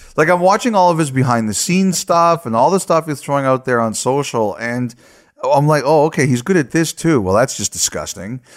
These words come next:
But <laughs> you know, I, I just thought it was a really, uh, nice ceremony.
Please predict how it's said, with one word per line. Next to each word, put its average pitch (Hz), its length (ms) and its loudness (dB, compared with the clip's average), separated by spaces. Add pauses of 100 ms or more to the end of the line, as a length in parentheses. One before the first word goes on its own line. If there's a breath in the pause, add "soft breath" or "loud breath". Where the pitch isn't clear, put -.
(260 loud breath)
But 156 360 2
<laughs> - 1500 -8
you 220 120 -10
know, 185 280 -6
I, 143 460 -6
I 165 140 2
just 202 260 -2
thought 170 200 4
it 139 120 0
was 120 180 0
a 117 80 2
really, 139 880 0
uh, 101 360 0
nice 127 420 0
ceremony. 117 960 -2